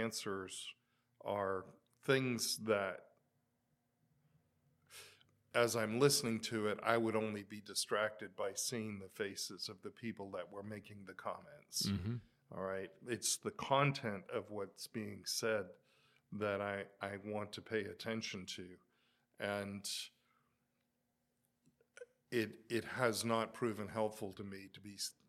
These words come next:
Speaker 1: sat down staring at a screen, uh, while I'm also listening to what's being
Speaker 2: Yeah,
Speaker 1: said.
Speaker 2: you,
Speaker 1: But
Speaker 2: you
Speaker 1: that's a personal preference.
Speaker 2: Of course, of
Speaker 1: Yeah.
Speaker 2: course. You, but you, you, you personally are not interested in seeing me, you know,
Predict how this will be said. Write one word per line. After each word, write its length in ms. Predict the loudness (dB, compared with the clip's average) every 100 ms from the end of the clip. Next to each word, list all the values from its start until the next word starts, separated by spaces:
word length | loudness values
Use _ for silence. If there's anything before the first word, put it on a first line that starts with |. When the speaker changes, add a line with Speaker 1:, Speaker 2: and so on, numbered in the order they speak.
| _ _
Speaker 1:
sat 520 | -6 0 4 4 4 -2
down 420 | -2 -2 -4 -10 _ -4
staring 600 | -2 2 4 4 4 2
at 120 | 0
a 60 |
screen, 580 | -4 -4 0 0 0 -4 -10 -20 _ _ _ _
uh, 60 | -6 -6
while 380 | -6 4 4 4
I'm 140 | 2
also 360 | 0 -2 -2 -2
listening 460 | -2 -4 -6 -8 -12
to 60 | -10
what's 240 | -10 -12
being 160 | -16 -10
Speaker 2:
Yeah, 180 | -4 -2
Speaker 1:
said. 100 | 4
Speaker 2:
you, 120 | 6
Speaker 1:
But 80 | 6
Speaker 2:
you 40 | 8
Speaker 1:
that's 240 | 8 10
a 60 | 6
personal 440 | 6 4 2 -2
preference. 360 | 2 2 2 10
Speaker 2:
Of 140 | 10
course, 440 | 12 10 10 2 -2
of 140 | -2
Speaker 1:
Yeah. 80 | 2
Speaker 2:
course. 240 | 0 0 4
You, 180 | 6 8
but 140 | 8 8
you, 160 | 6
you, 180 | 6 2 -2 -14 -18 -18 0
you 120 | 4 10
personally 440 | 12 12 12 10
are 60 | 10
not 160 | 10
interested 440 | 6 2 6 8 8
in 80 | 6
seeing 300 | 6 6 4
me, 180 | 0 -4 _ -12 -12 -4
you 80 |
know, 140 | -2